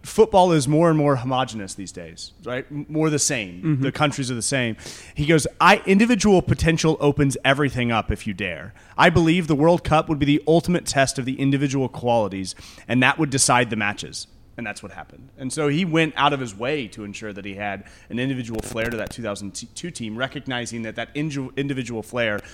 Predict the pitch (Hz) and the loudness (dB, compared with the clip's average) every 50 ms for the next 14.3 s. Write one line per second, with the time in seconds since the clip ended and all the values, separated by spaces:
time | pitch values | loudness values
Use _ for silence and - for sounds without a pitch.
0 | - - - 123 147 156 147 110 143 156 147 135 127 104 - 131 123 - - 113 | -20 -14 -4 0 0 0 2 0 0 -2 0 -2 -4 -4 -4 -6 -6 -4 -6 -8
1 | 98 - - 98 95 - 107 104 110 123 131 131 143 135 127 120 117 117 120 127 | -8 -6 -8 -8 -8 -8 -10 -8 -6 -6 -2 0 0 0 0 0 0 2 2 0
2 | 123 - 120 117 104 95 120 120 110 107 107 - - - 104 - 120 117 110 107 | 0 -2 -6 -6 -4 -2 -4 -4 -4 -6 -14 -14 -14 -16 -14 -10 -8 -6 -4 -2
3 | 117 120 120 117 104 - - - - - - 101 117 117 117 110 104 104 - 98 | -2 -2 -2 -2 -4 -8 -14 -20 -20 -12 -4 -4 -2 -2 -2 -4 -6 -8 -6 -6
4 | 113 107 104 104 101 101 107 - 123 127 135 120 104 92 90 92 98 - - 101 | -4 -2 -2 -2 -4 -4 -4 -2 -2 -2 -2 -2 -4 -8 -8 -10 -10 -6 -6 -6
5 | 98 95 95 - - 101 95 85 82 - - _ _ _ - - 151 151 139 131 | -4 -4 -6 -4 -4 -4 -4 -6 -10 -14 -20 _ _ _ -8 -2 0 0 0 0
6 | 110 - - - - 135 131 131 127 120 - - 131 123 117 135 147 165 170 160 | -2 -4 -6 0 2 4 4 6 4 2 2 -2 -6 0 2 4 6 6 6 6
7 | 147 135 - - 131 127 127 - - 127 127 123 120 - - - 131 123 123 - | 4 4 2 2 0 0 0 0 -2 0 0 0 0 -2 -6 -4 -4 -4 -4 -4
8 | 123 120 110 104 110 117 123 120 117 117 110 107 117 117 113 113 113 113 113 - | -6 -6 -6 -6 -2 -2 0 0 0 -2 -2 -2 0 0 0 0 0 -2 -4 -6
9 | 113 - - 110 110 117 - - - - - - - - 120 123 127 123 123 - | -10 -8 -8 -8 -8 -8 -12 -20 -20 -20 -20 -16 -4 0 2 4 4 2 2 -2
10 | - - - - - - 127 123 120 120 117 110 110 - - - - - 127 - | -6 -6 -6 -8 -6 -2 0 2 2 2 2 0 -2 -6 -10 -14 -6 -6 -8 -4
11 | - 135 123 123 110 123 120 117 110 120 120 120 117 117 113 113 - - 123 113 | -2 -2 -2 0 0 -2 -2 -2 0 -2 0 0 0 0 0 -2 -2 -2 -4 -4
12 | - - - - - - _ - - - _ - - 123 117 107 - 117 120 139 | -4 -8 -12 -20 -20 -20 _ -20 -20 -20 _ -2 0 0 0 0 -4 0 2 4
13 | 151 151 147 147 147 147 139 139 139 139 135 135 - - 127 127 127 131 127 131 | 4 4 6 4 4 4 6 4 6 6 4 2 2 2 2 2 2 2 2 2
14 | 127 127 123 117 113 - | 2 2 0 -2 -6 -10